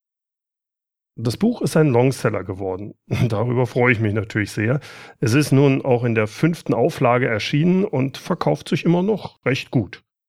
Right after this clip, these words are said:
Ich kann eindeutig sagen, ich verdanke den Erfolg meines Buches zu einem großen Teil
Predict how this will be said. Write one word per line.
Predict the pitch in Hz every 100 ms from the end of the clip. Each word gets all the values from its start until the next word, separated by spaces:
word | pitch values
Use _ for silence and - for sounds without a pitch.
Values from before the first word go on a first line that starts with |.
| _ _ _ _ _ _ _ _ -
Ich | 131
kann | 160 165 -
eindeutig | 139 170 185 170 170 160
sagen, | - 104 101 113 139 -
ich | - -
verdanke | 113 113 156 180 156
den | 127
Erfolg | 127 107 127 160 185
meines | 127 117 113
Buches | - 127 135 160 -
zu | -
einem | 110 107
großen | 113 123 190 175 185
Teil | 127 104 117 147